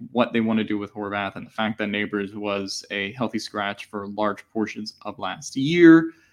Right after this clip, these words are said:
maybe it kinda ends up being that way for Xander too, considering we think they're gonna keep four running backs, but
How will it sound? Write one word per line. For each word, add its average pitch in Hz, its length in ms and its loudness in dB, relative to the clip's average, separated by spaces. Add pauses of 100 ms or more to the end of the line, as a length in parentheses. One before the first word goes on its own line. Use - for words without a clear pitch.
(340)
maybe 120 320 6
it 135 40 8
kinda 139 180 2
ends 123 140 4
up 117 80 -2
being 123 160 4
that 117 120 4
way 113 80 2
for 107 120 -6
Xander 104 280 -4
too, 117 260 2
considering 110 540 -4
we 113 80 -2
think 110 200 -6
they're 113 80 -2
gonna 113 160 -2
keep 117 260 -6
four 120 180 -4
running 117 240 0
backs, 113 300 -4
but - 180 -20